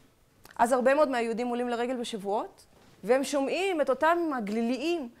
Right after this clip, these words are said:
הבורים, שלא אמורים להיות אנאלפביתים, שמדברים בכל שפות העולם, ואומרים, "איך יכול להיות הדבר הזה? השיכורים המה."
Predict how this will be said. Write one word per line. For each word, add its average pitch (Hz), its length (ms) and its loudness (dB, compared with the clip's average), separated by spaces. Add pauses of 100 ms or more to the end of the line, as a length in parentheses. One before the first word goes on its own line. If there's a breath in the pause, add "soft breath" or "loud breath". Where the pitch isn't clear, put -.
(200 soft breath)
הבורים, 240 560 0
שלא 233 200 -2
אמורים 254 200 -2
להיות 269 140 0
אנאלפביתים, 262 640 -2
שמדברים 226 540 -2
בכל 254 240 2
שפות 240 260 -4
העולם, 214 360 2
ואומרים, 285 320 0
"איך 330 120 2
יכול 330 220 -2
להיות 339 140 -2
הדבר 262 240 -2
הזה? 285 280 -2 (440 soft breath)
השיכורים 254 560 -4
המה." 202 260 -2